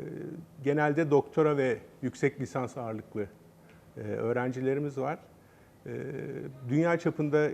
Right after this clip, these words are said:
gerçekten insanların olduğu bir enstitü. Alanında Türkiye'nin en önde gidenlerinden birisi. Dünya-, dünyada da saygınlığı olan bir yer.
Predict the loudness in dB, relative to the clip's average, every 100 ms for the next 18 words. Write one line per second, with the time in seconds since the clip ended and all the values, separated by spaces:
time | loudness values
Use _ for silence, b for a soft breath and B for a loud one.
0 | -4 -4 -4 -4 -6 -4 -4 -4 -6 -4
1 | -2 -2 -2 -2 -2 0 0 -2 -4 -8
2 | -8 -6 -6 -12 -20 -20 -20 -20 -8 -2
3 | 0 0 0 -2 -4 -4 -6 -2 -2 0
4 | -2 -4 -4 -4 -4 -4 -4 -4 -6 -6
5 | -6 -8 -8 -8 -6 -4 -4 -6 -8 -8
6 | B B -10 -6 -4 -6 -8 0 2 4
7 | 4 4 2 0 -6 -10 -4 -2 0 0
8 | 0 0 -2 -6 -10 -8 -8